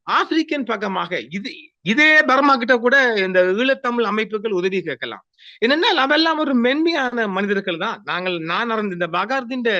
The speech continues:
தம்பி எங்கப்பட்டது ரசாவுddin அமெரிக்காவில் இருந்து, அவர் என்னோட கொஞ்சம் அடிக்கடி பேசிக் கொள்வார். பாருங்கள், எங்க இருக்கு கனெக்ஷன் உண்டு.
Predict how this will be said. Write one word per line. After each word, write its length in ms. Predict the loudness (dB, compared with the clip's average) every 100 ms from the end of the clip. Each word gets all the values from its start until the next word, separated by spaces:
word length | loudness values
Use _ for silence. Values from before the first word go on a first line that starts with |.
| -2
தம்பி 300 | -6 -4 -4
எங்கப்பட்டது 560 | -4 -6 -8 -8 -6 -8 _ _ -16 -2
ரசாவுddin 680 | 0 2 2 2 0 -4 -6
அமெரிக்காவில் 520 | -4 -2 -2 -2 -4
இருந்து, 180 | -4 -4
அவர் 200 | -4 -4
என்னோட 200 | -4 -6
கொஞ்சம் 220 | -8 -8 -8
அடிக்கடி 260 | -6 -6
பேசிக் 320 | -4 -6 -4
கொள்வார். 360 | -4 -4 -8 -10 _ _ _ _
பாருங்கள், 300 | -6 -4 -2
எங்க 140 | -2 -2
இருக்கு 300 | -2 -4 -4
கனெக்ஷன் 380 | -6 -4 -4 -2
உண்டு. 160 | -2